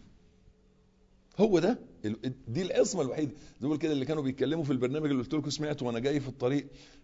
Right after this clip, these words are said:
في إذاعة القرآن الكريم، بيتكلموا إزاي نحمي البيت من الانحراف. عمالين يتكلموا كلام فارغ، كلام نظري. نحمي البيت من الانحراف، نكون أخلاق الأسرة المسلمة بالدين، مفيش حاجة غير إيه؟ غير الدين، صح ولا لا؟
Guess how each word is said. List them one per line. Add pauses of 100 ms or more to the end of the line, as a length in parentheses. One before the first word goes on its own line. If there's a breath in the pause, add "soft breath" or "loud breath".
في
إذاعة
القرآن
الكريم، (680 loud breath)
بيتكلموا
إزاي
نحمي
البيت
من
الانحراف. (320)
عمالين
يتكلموا
كلام
فارغ،
كلام
نظري. (480 soft breath)
نحمي
البيت
من
الانحراف، (380 soft breath)
نكون
أخلاق
الأسرة
المسلمة
بالدين،
مفيش
حاجة
غير
إيه؟ (840)
غير
الدين،
صح
ولا
لا؟